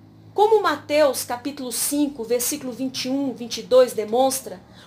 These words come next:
uma pessoa cuja regra de vida não abrange mais que uma obediência externa ao mandamento, "Não matarás", e que ignora a advertência de Cristo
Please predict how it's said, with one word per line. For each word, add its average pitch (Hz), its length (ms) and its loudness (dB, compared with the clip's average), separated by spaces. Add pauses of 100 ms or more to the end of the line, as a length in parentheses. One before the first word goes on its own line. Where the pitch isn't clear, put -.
uma 403 220 0
pessoa 339 560 0
cuja 277 320 -6
regra 277 340 -4
de 254 160 -10
vida 226 460 -6
não 277 180 -2
abrange 269 520 -2
mais 262 440 -2
que - 100 -10
uma 262 160 0
obediência 262 680 2
externa 240 640 -2
ao 226 40 -2
mandamento, 226 800 -4 (280)
"Não 285 320 0
matarás", 247 880 0 (320)
e 254 80 -6
que 392 220 2
ignora 269 680 0 (200)
a 254 180 0
advertência 285 680 -2
de 233 140 -12
Cristo 285 600 -6